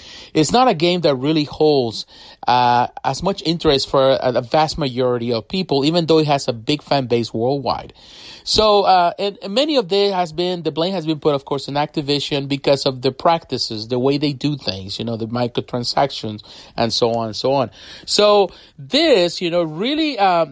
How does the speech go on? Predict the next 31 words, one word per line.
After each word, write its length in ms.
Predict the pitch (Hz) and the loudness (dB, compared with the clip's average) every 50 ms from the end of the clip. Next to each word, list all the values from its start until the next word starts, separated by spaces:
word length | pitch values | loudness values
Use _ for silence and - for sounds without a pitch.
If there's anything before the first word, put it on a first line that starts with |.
| 143 131 | -6 -8
the 120 | 156 151 | -6 -4
news 300 | 160 202 262 320 311 - | -2 -2 0 0 -2 0
that 100 | - 185 | 0 0
were, 360 | 170 170 170 165 165 160 - 151 | 2 4 4 4 2 2 -2 -6
you 80 | 151 151 | -6 -4
know, 100 | 147 143 | -4 -4
released 480 | 135 143 147 143 170 247 262 - - | -2 -2 -2 -2 -2 -4 -4 -6 -6
today, 380 | - 117 101 104 104 104 110 131 | -8 -12 -10 -8 -8 -8 -4 -2
and 160 | 143 135 131 | -2 0 2
actually 380 | 143 160 - - - 160 147 143 | 2 0 0 -2 -2 -2 -2 -2
in 80 | 139 | 0
this 200 | 131 156 151 - | 0 0 0 0
case, 320 | - 156 139 139 135 127 131 | 0 0 0 0 0 0 2
uh, 160 | 135 120 117 | 2 2 2
Bungie, 560 | 110 107 139 151 185 202 175 - 127 120 117 - - - - - - - | 2 0 2 2 2 2 0 -4 -6 -6 -6 -10 -16 -20 -20 -20 -10 0
uh, 200 | - 127 123 120 | 2 4 4 4
made 260 | 123 139 160 180 185 | 4 2 2 2 2
the 140 | 160 175 160 | 2 2 2
announcement 640 | 131 135 135 139 143 151 156 147 - 139 131 127 | 2 4 2 2 4 4 2 0 0 -2 -2 0
in 100 | 127 123 | 0 0
their 180 | 123 127 127 - | 0 0 0 2
own 220 | 139 151 175 185 | 2 2 2 2
website, 600 | 156 135 - 98 - - - 110 107 113 135 - | 0 0 0 -2 -6 -6 -4 -4 -2 -2 -4 -2
and 360 | 120 123 123 123 127 131 123 127 | -2 0 0 2 0 0 -2 -2
in 40 | |
the 60 | 131 139 | -4 -2
official 240 | 135 196 190 202 | 0 2 2 2
statement, 400 | 190 - 185 175 170 170 165 160 - - - - - | 2 2 -2 0 0 0 -2 -2 -6 -14 -18 -8 0
Bungie 320 | - 160 170 165 139 135 123 | 2 2 2 2 -2 -6 -8
said 300 | - - 208 202 143 120 | -6 -4 -6 -6 -6 -4
this, 320 | 117 113 117 120 - - | -2 -2 -2 -2 -4 -8